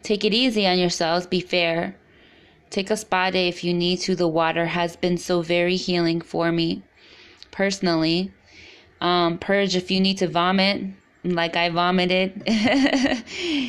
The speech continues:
You know, it, it helped to purge all whatever toxins were inside of my body that were causing that.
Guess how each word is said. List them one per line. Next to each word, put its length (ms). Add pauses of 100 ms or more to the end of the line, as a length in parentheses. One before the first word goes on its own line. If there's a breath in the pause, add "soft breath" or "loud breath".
(240 loud breath)
You 160
know, 480 (240)
it, 320
it 160
helped 480
to 220
purge 640 (180)
all 320
whatever 320
toxins 720
were 180
inside 540
of 100
my 160
body 380
that 240
were 240
causing 680
that. 460